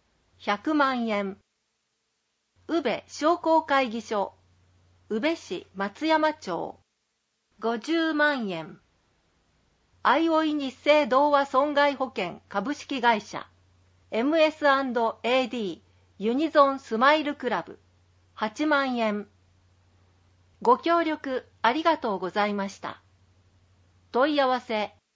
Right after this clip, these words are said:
財政課。電話、三四の八一七三。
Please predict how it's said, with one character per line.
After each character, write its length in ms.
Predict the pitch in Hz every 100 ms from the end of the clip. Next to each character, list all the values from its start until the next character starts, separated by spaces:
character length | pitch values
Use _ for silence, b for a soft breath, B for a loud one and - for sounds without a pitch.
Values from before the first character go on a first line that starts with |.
| _ _ _ -
財 240 | 214 269
政 360 | - 240 226 -
課。 280 | 196 180 - _ _ _ _ _ _ _ _ _ _
電 300 | 226 247 262
話、 280 | 220 202 - _ _ _ _ _ _
三 420 | - 233 302 330
四 320 | 330 302 185
の 200 | 156 190 _ _ _
八 480 | - 208 214 302 330
一 280 | 311 - 175
七 300 | 165 202 240
三。 360 | - 220 165